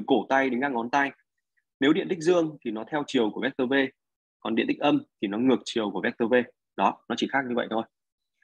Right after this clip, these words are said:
Điểm đặt của lực Lorentz thì đương nhiên sẽ là ở điện tích rồi,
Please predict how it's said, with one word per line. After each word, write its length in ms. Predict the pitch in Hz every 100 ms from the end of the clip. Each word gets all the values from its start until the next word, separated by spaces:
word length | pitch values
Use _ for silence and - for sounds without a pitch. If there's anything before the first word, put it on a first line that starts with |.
| _ _ _ _ _ _ _ -
Điểm 180 | 139
đặt 200 | - 147 - _
của 480 | 147 127 104 90 - _ -
lực 200 | 147 139 -
Lorentz 640 | 151 160 170 160 151 - _
thì 120 | 135
đương 260 | 127 165 175
nhiên 280 | 196 185 156
sẽ 140 | -
là 140 | 147 135
ở 200 | 104 98
điện 140 | 120 190
tích 80 |
rồi, 120 | 160